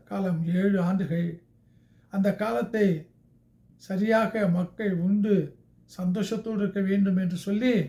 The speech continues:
தானியங்களை எல்லாம் சேமித்து வைக்கிறார். யோசேப்பினிடத்தில் நாம் ஏராளமான நன்மையான காரியங்களை, நல்ல குணங்களை எல்லாம் பார்க்க முடியும்.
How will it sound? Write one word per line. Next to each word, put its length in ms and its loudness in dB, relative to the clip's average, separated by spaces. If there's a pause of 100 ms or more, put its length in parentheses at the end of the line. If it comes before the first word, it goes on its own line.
(920)
தானியங்களை 580 2
எல்லாம் 580 -2
சேமித்து 540 -4
வைக்கிறார். 540 -12 (1300)
யோசேப்பினிடத்தில் 840 0
நாம் 160 2
ஏராளமான 720 0
நன்மையான 560 0
காரியங்களை, 540 0 (600)
நல்ல 380 -2
குணங்களை 380 0
எல்லாம் 360 -2 (800)
பார்க்க 320 -8
முடியும். 400 -2